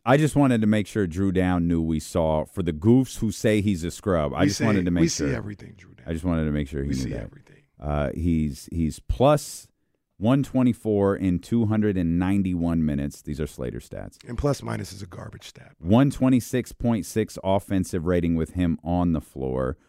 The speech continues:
Speaker 1: One oh seven point two defensive rating with him on the floor.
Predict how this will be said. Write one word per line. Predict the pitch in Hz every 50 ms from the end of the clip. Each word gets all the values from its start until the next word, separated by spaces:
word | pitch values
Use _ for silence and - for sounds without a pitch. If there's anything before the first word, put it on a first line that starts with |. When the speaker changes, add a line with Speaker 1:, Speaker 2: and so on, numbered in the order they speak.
| _ _ _ _ -
Speaker 1:
One | - 73 76 85 98 104 107 107
oh | 104 101 98 95
seven | - - - - - - - 101 92 90 80 90 87 85 82 78
point | - - 90 87 85 76 - -
two | - - 90 85 80 76 71
defensive | 67 69 90 85 80 - 85 78 71 - - 67 58
rating | 71 69 69 65 69 65 62
with | 60 57 -
him | - 62 58 50
on | 50 50 50
the | 50
floor. | _ - 50 50 - - _ _